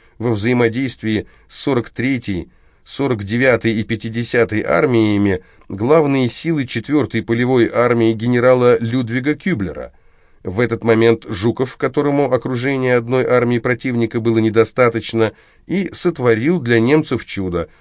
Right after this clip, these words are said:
Он приказал Белову наступать на Мосальск, а оттуда на Вязьму. Овладеть Юхновым поручалось пятидесятой армии генерала Болдина. Однако не следует думать, что оценка юхновского эпизода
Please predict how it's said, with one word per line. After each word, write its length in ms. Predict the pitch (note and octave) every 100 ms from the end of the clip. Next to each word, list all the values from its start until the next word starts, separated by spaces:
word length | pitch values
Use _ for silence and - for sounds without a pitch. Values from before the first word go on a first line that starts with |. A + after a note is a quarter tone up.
| _ _
Он 180 | F3+ G3+
приказал 480 | B2+ A2+ A#2 A#2 A2
Белову 560 | G#2+ A2 A2 G#2 G2+
наступать 640 | G#2+ A2+ - A2+ A2 F#2+ -
на 120 | G2
Мосальск, 600 | F#2+ F#2 C#3+ F3+ - - _ _
а 140 | - G2
оттуда 400 | F#2+ - F3 D3
на 140 | A2+
Вязьму. 480 | F#2 F2 D#2+ E2 D2 - _ _
Овладеть 560 | - F#2+ A2+ C3+ F3 D3+
Юхновым 560 | D#3 D3+ C#3 C#3+ C#3+ -
поручалось 580 | B2 B2+ B2 B2 B2+ A#2+
пятидесятой 720 | - G#2+ G#2 F#2 - D3+ D3+ -
армии 420 | B2+ B2 B2 A#2
генерала 500 | G#2+ G#2 F2 E2+ F2
Болдина. 560 | F#2+ C3 E2 C2+ A#1 - _ _ _ _ _ _ _ _ _ _ _ -
Однако 440 | A2+ D#3+ A3+ G#3+
не 140 | F3+ E3+
следует 520 | G3+ G#3 D#3+ C#3+ A2
думать, 440 | F3+ G#3+ A#2+ F2 - - -
что 260 | - - A2+
оценка 760 | A#2 - F#3+ F3 D#3 C#3+ B2+ A2+
юхновского 920 | A2+ C3 E3+ C3+ A#2+ - - A2+ A2
эпизода 800 | - A2+ A#2+ A2+ G#3 B2 G#2